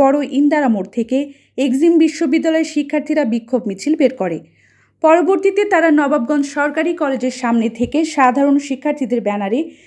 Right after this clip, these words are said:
বিক্ষোভ মিছিল নিয়ে বিভিন্ন সড়ক প্রদক্ষিণ করে জেলা শহরের শান্তির মোড়ে অবস্থান নেয়। সেখানে চাঁপাইনবাবগঞ্জ সোনা মসজিদ মহাসড়ক অবরোধ করে বিক্ষোভ শুরু করে। বিভিন্ন স্লোগান সংবলিত ব্যানার ও জাতীয়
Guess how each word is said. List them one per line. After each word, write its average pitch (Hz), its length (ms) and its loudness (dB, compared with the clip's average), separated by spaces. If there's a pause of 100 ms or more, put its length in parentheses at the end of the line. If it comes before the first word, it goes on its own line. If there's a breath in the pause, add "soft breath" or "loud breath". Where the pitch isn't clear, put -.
(120 loud breath)
বিক্ষোভ 311 480 2
মিছিল 330 320 2
নিয়ে 330 120 4 (100)
বিভিন্ন 311 280 -4
সড়ক 233 360 -4
প্রদক্ষিণ 208 400 -6
করে 208 240 0 (380 loud breath)
জেলা 294 280 4
শহরের 311 460 -2
শান্তির 294 340 0
মোড়ে 214 240 -2
অবস্থান 208 480 -8
নেয়। 165 140 -8 (520)
সেখানে 370 400 2 (120)
চাঁপাইনবাবগঞ্জ 330 800 2
সোনা 294 240 0
মসজিদ 285 380 -2 (100)
মহাসড়ক 247 460 -2
অবরোধ 214 440 -2
করে 247 180 0
বিক্ষোভ 294 340 -2 (100)
শুরু 180 220 -4
করে। 165 160 -2 (560 soft breath)
বিভিন্ন 330 480 4
স্লোগান 392 380 0 (120)
সংবলিত 320 420 4 (140)
ব্যানার 294 380 2
ও - 40 0
জাতীয় 254 380 0